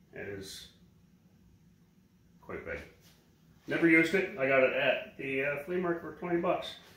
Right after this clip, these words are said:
Only problem is some moron drilled holes in it.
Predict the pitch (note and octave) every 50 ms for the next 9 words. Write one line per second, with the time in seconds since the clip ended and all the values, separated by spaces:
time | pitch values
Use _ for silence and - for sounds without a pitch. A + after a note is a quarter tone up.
0 | - - - - _ - G3 F3+ F3+ F3+ F3+ F3 F3 E3+ E3+ - G3 F3+ F3 E3+
1 | F3 F3+ F3+ F3+ F3 E3+ E3+ F#3 F#3 F3+ E3 F#3 F#3+ F#3+ F#3+ F#3 E3+ D#3+ C#3 A2+
2 | - -